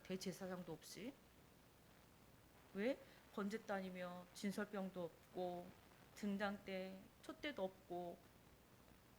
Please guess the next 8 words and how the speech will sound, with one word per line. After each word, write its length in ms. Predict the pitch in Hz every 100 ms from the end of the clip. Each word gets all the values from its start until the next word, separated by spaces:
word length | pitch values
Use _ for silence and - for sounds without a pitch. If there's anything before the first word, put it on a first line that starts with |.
| -
이런 260 | 269 269
예배당에서 760 | 202 202 240 233 214 196 185 185
예배를 300 | 165 185 190
드릴 180 | 180 170
수 140 | -
있을까? 540 | 160 - - 254 202 147 - - - - - - - - - - - - - - - - - - - - - - - - - - - -
바로 280 | 165 165 165
그거는 500 | 160 165 156 175 247